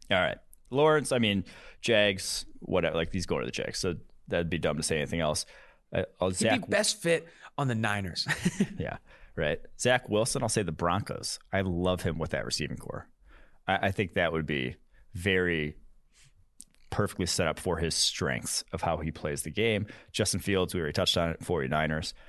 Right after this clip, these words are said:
Speaker 1: I think it's a perfect fit for him. Trey Lance, whoever gets Brian Daboll, I don't know who that's gonna be, but Brian Daboll, I would love to see Trey Lance, Brian Daboll with the magic he worked with Josh Allen. And then Mac Jones,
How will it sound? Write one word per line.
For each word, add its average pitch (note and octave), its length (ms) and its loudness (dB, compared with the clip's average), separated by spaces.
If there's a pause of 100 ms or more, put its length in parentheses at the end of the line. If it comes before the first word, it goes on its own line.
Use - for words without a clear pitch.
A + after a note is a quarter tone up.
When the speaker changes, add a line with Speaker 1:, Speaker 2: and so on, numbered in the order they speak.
(140)
Speaker 1:
I - 60 -16
think F2 80 -2
it's E2 80 -8
a - 40 -10
perfect F2+ 220 -2
fit F2 120 0
for F#2 160 -2
him. E2+ 120 -2 (260)
Trey G#2+ 220 2
Lance, F#2 320 2 (100)
whoever F#2 240 2
gets E2+ 180 0
Brian F2 300 2
Daboll, F2 400 2 (640)
I F#2+ 60 0
don't F2 80 2
know E2+ 60 0
who F2+ 60 2
that's F2 140 0
gonna E2 140 0
be, G2 220 -2 (440)
but F2 120 -4
Brian E2+ 260 2
Daboll, F2+ 400 0 (120)
I F2 40 0
would F2 160 0
love E2+ 200 0
to - 40 -4
see F2 160 -2
Trey E2+ 160 0
Lance, D#2 280 -2
Brian D#2 240 0
Daboll D#2+ 220 0
with D#2+ 80 -4
the F2 60 0
magic D#2 280 0
he F2+ 80 -2
worked E2 280 -2
with E2 300 -2 (180)
Josh D#2 280 -2
Allen. G#2 320 2 (260)
And G2+ 160 2
then G2+ 140 4
Mac G2+ 240 2
Jones, F2 560 2